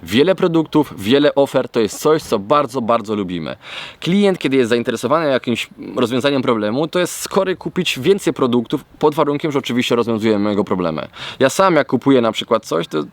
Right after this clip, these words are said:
jestem w stanie kupić kilka produktów, bo mnie to interesuje, nie? I zdaj sobie również z tego sprawę, że bardzo często jest tak, że klienci kupują zachcianki, produkty, które są dla nich zachciankami, a nie te, które potrzebują.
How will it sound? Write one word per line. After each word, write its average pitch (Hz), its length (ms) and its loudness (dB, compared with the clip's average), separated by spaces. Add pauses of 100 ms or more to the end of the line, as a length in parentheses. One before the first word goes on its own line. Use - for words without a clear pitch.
(140)
jestem 147 240 -2
w - 40 -8
stanie 156 200 -2
kupić 151 240 -6
kilka - 180 0
produktów, 127 400 2
bo 131 220 2 (340)
mnie 131 260 2
to 139 80 2
interesuje, 139 520 2
nie? 110 240 -4 (460)
I 139 280 6 (320)
zdaj 110 260 0
sobie 170 200 0
również 151 180 -2
z - 40 -10
tego 143 160 -2
sprawę, 139 400 0
że 120 120 -2
bardzo 127 260 0
często 127 260 -4
jest 113 100 -4
tak, 123 200 0
że 113 120 -4
klienci 120 380 -2
kupują 117 480 2 (100)
zachcianki, 131 800 -4 (580)
produkty, 143 380 0
które 139 200 0
są 135 200 -2
dla 123 100 2
nich 131 140 0
zachciankami, 127 720 -2
a 117 100 -4
nie 127 120 -4
te, 131 100 -4
które 127 220 -2
potrzebują. 101 600 -2